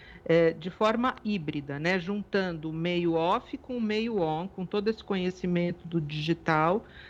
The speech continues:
trazer pra agregar mais valor e construir projetos que façam a diferença, né? Campanhas que, que tra-, transitem por todas as plataformas sem preconceito de plataforma. Quer dizer, é o que o cliente precisa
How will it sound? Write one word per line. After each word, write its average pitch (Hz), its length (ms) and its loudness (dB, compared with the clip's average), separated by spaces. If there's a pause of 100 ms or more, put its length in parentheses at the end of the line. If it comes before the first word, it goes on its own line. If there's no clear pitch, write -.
(160)
trazer 190 480 2
pra 214 160 -4
agregar 190 340 -2
mais 185 240 -4
valor 180 320 -2
e 226 40 -8
construir 247 420 -8
projetos 240 840 2
que - 100 -10
façam 185 520 -2
a 180 40 -2
diferença, 165 800 -6
né? 147 140 -4
Campanhas 165 600 0
que, - 140 -18 (160)
que - 80 -2
tra-, 170 300 -2 (160)
transitem 196 840 4
por 180 220 -6
todas 220 360 2
as 185 120 -8
plataformas 190 880 -2
sem 220 280 0
preconceito 196 1000 -2
de 135 120 -6
plataforma. - 800 -6 (320)
Quer - 60 -6
dizer, 156 180 6
é 165 100 6
o 170 60 2
que 170 100 -8
o 190 60 0
cliente 196 460 2
precisa 233 680 0